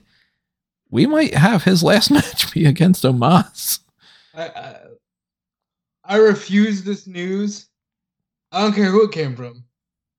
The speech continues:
Speaker 2: I, I don't know who this news came from. I don't know if it's from Sean.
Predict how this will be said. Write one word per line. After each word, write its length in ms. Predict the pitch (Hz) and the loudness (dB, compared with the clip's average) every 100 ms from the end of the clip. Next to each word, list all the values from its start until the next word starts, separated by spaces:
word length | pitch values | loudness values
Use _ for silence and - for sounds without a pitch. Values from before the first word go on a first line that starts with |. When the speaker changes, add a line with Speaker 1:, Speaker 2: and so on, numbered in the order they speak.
| _ | _
Speaker 2:
I, 280 | 151 110 160 | -10 -6 -2
I 40 | |
don't 100 | 170 | -2
know 140 | 165 170 | -2 -2
who 160 | 190 | 0
this 160 | 208 - | -2 -4
news 180 | 214 208 | -8 -6
came 220 | 208 208 | -6 -4
from. 160 | 254 233 | -4 -6
I 60 | 170 | -4
don't 80 | |
know 100 | 165 160 | -4 -6
if 80 | |
it's 120 | 160 - | -8 -8
from 160 | 190 | -8
Sean. 400 | - 214 233 277 | -4 -4 -4 -8